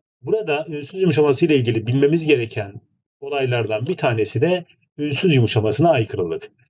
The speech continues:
Ne demek ünsüz yumuşamasına aykırılık? Normalde kural gereği ünsüz yumuşaması olması gerekirken bazı kelimelerde onlarda ünsüz yumuşaması gerçekleşmiyor.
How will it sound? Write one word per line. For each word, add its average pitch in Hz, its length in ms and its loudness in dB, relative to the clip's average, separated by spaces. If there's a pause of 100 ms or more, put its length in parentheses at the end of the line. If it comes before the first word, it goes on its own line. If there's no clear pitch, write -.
(100)
Ne 190 140 -2
demek 151 260 -4
ünsüz 110 300 -4
yumuşamasına 104 520 -2
aykırılık? 101 460 2 (480)
Normalde 151 720 0 (300)
kural 160 360 -2
gereği 113 520 -2 (400)
ünsüz 135 540 -2
yumuşaması 120 640 2
olması 120 440 2
gerekirken 120 800 -2
bazı 120 340 0
kelimelerde 98 920 -2 (680)
onlarda 147 560 -2
ünsüz 135 440 0
yumuşaması 113 540 0
gerçekleşmiyor. 110 1400 -2